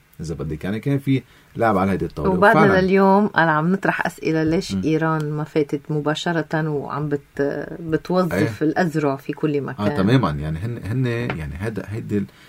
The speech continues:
Speaker 1: يعني خليني أقول لك هون، هذا دليل على إنه الوقت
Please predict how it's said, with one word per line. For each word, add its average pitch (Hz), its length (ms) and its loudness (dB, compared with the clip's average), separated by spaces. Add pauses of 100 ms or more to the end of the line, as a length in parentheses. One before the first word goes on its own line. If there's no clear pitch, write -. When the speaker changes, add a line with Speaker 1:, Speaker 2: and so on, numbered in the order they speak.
(200)
Speaker 1:
يعني 85 120 -8
خليني 117 280 -2
أقول 131 160 -2
لك 113 140 -4
هون، 117 240 -6
هذا 110 200 0
دليل 101 420 0
على 98 420 -2
إنه 95 440 -2
الوقت 98 360 -2